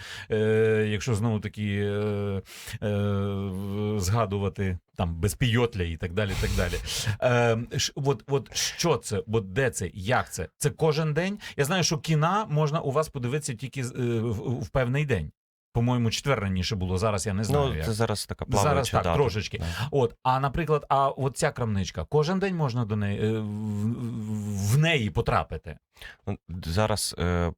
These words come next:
Speaker 2: Насправді ми поки що офіційного відкриття цієї крамнички не робили, ми поки що запустили її в тестовому режимі для того, щоб подивитися, як це взагалі буде все працювати.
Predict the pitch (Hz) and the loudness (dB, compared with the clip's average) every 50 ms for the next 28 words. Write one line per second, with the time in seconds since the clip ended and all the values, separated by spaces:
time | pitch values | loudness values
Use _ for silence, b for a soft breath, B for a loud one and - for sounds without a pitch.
0 | _ _ _ - 87 90 85 - - 92 90 82 82 90 92 92 - 95 - 90 | _ _ _ -2 -2 -2 -2 0 0 0 0 0 0 0 0 0 -2 -2 -4 -2
1 | - - - 85 - - 104 - - - 104 98 98 92 85 78 85 85 82 - | -4 -2 -2 -4 -4 -4 -6 -6 -2 -2 -2 0 0 0 0 0 -2 -2 -4 -4
2 | - 87 82 - 92 85 80 78 - - - 82 82 80 76 - 85 85 85 78 | -6 -6 -2 0 0 0 0 0 -2 -4 -4 -2 -2 -2 -2 -2 -2 -2 -2 -2
3 | - - - 80 78 82 92 120 131 131 101 92 - - - 90 - - 90 85 | -2 -4 -4 -2 -2 -2 -2 -2 0 0 0 -2 -2 -4 -6 -6 -4 -4 -4 -4
4 | 90 - - - - 90 87 85 80 76 - - 87 82 - - 82 78 80 80 | -4 -6 -6 -6 -4 -2 -2 -2 -4 -4 -2 -4 -4 -4 -2 -4 -2 -2 0 0
5 | 80 87 87 107 139 147 147 131 117 B B B B B B - 90 - 92 90 | 0 0 0 0 0 0 -2 -4 -6 B B B B B B -8 -4 -4 -2 -2
6 | 90 82 90 - - 85 98 101 110 - 85 - 87 90 - - - 82 80 90 | -2 -4 -4 -6 -4 -2 -2 -2 -2 -4 -4 -4 -4 -4 -4 -4 -6 -4 -2 -2
7 | 78 80 82 87 85 78 85 76 85 82 82 80 76 73 - - - 82 78 - | -2 0 -2 -2 -2 -2 -2 0 0 0 2 0 -2 -2 -4 -4 -4 -4 -2 -2
8 | 80 82 - 85 80 71 65 64 - - | -4 -4 -2 -2 0 0 -2 -2 -6 -12